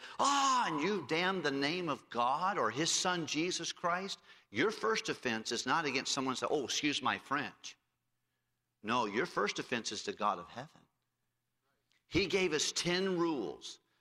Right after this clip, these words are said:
No other gods before us. For him. He's number one, no one else in front of him. Well, all of us have broken that. He said, "Number two, I don't want you to worship idols.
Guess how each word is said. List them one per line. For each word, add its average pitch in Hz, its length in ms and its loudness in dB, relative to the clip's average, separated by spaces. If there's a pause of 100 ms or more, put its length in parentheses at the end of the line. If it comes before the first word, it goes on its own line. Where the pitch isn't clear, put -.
(120)
No 147 260 2
other 147 220 2
gods 131 340 2
before 107 460 -4
us. - 400 -16 (580)
For 120 140 2
him. 120 240 -2
He's 131 240 0
number 139 180 2
one, 147 380 0
no 131 100 4
one 127 120 0
else 123 140 0
in - 60 -18
front 120 160 0
of 98 40 -10
him. 107 40 -6
Well, 131 160 2
all 135 220 0
of 98 100 -6
us 92 160 -6
have 95 160 -4
broken 98 380 -6
that. 82 260 -20 (1040)
He 156 100 0
said, - 160 4
"Number 190 240 4
two, 208 460 0
I 131 140 2
don't 196 340 0
want 196 240 0
you 175 60 -4
to 202 100 0
worship 156 460 -2
idols. 151 600 -4